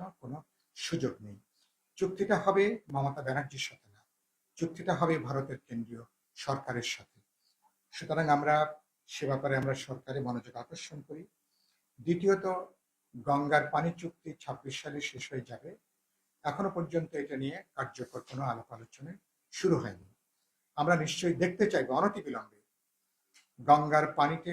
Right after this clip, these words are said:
ন্যায্য চুক্তি হচ্ছে কিনা, চুক্তিটা যৌক্তিকভাবে এটা নবায়ন হচ্ছে কিনা এবং সেই চুক্তি অনুসারে আমরা আমাদের পানির হিস্সাটা আমরা পাচ্ছি কিনা, এটাই আমাদের বড় বিবেচনার প্রশ্ন।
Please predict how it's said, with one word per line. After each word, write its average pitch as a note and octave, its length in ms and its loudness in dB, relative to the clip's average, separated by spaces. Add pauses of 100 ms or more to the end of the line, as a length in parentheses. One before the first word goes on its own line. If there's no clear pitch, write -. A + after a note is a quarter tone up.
(160)
ন্যায্য B2+ 260 -6 (220)
চুক্তি C#3+ 320 -18 (100)
হচ্ছে C#3 340 -14
কিনা, E3+ 180 -4 (640)
চুক্তিটা D3+ 420 2 (960)
যৌক্তিকভাবে E3 640 2
এটা D#3+ 200 0
নবায়ন C#3 400 2
হচ্ছে - 320 -10
কিনা F#3 180 -6 (580)
এবং C3+ 140 2 (260)
সেই E3 160 -4 (100)
চুক্তি - 240 -12 (100)
অনুসারে D#3+ 380 -2 (640)
আমরা D#3+ 240 4
আমাদের C#3 240 2 (100)
পানির C3+ 320 -4
হিস্সাটা C3+ 420 -8 (640)
আমরা C3 140 -2 (100)
পাচ্ছি D#3 360 2
কিনা, C#3 180 -6 (520)
এটাই G3 280 -2
আমাদের D3 220 -4 (140)
বড় B2+ 140 0 (120)
বিবেচনার A#2 500 -16 (640)
প্রশ্ন। E3 280 2